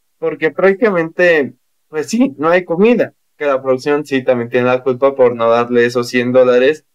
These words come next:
para que acabar en la semana, o sea, eran trece, si mal no recuerdo, y de por sí entran otros dos, como que no concuerda esa situación.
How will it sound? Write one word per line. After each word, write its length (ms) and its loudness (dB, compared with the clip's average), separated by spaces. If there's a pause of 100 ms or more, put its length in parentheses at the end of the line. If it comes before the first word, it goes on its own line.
(240)
para 320 -4
que 240 -2
acabar 560 2
en 100 0
la 120 0
semana, 680 0
o 80 -2
sea, 300 -2 (120)
eran 480 0 (460)
trece, 420 -4
si 120 -4
mal 140 -2
no 80 0
recuerdo, 580 -2 (360)
y 240 -2
de 140 0
por 180 -12
sí 80 -4
entran 300 2
otros 340 0
dos, 420 2 (420)
como 260 -6
que 100 0
no 240 2
concuerda 760 2 (320)
esa 540 -2
situación. 600 -18